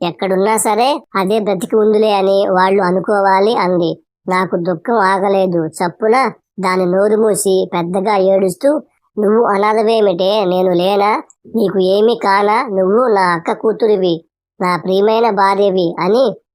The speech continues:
"ఇప్పుడే వస్తాను" అని చెప్పి లోపలికి వెళ్ళి ఒక పసుపు కొమ్ము కట్టిన దారాన్ని తెచ్చి భ్రమరా మెడలో కట్టాను. అమాంతం నన్ను కౌగులించుకొని, "ఈ జన్మకి ఇది చాలు మామయ్య,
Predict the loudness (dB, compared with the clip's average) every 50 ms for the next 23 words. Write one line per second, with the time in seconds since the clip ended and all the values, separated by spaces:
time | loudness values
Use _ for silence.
0 | -8 -8 -8 -6 -4 -2 0 0 0 2 0 0 -2 -2 -4 -2 0 0 2 2
1 | 2 0 0 0 -2 -4 -4 -2 -2 0 0 2 2 0 0 -2 -2 -2 -2 -2
2 | 0 0 2 2 2 2 2 2 0 0 -4 -8 _ _ _ -6 -6 -4 -4 -4
3 | -4 -4 -4 -4 -4 -4 -6 -2 0 0 2 2 0 0 -2 -4 -4 -2 -2 -2
4 | -2 0 0 0 0 0 0 0 0 0 0 -2 -2 -4 -6 -6 -6 -6 -4 -2
5 | -2 -2 -2 -6 _ _ _ -12 -8 -4 -2 -2 -2 0 0 0 0 0 0 0
6 | 0 0 0 -2 -2 -2 -4 -6 -4 -4 -4 -2 0 -2 -2 -4 -6 _ _ _
7 | _ _ -6 -4 -2 -2 0 0 0 0 -2 -2 0 0 2 2 2 0 0 0
8 | -2 -2 0 0 2 2 0 0 -2 -4 -4 -2 0 0 0 0 0 -2 -4 -6
9 | _ _ _ _ -4 -2 0 0 0 0 0 0 2 0 0 0 0 -2 -2 0
10 | 0 0 -2 -2 -2 -4 -2 -2 0 2 2 2 2 2 2 2 2 2 2 2
11 | 0 0 -2 -2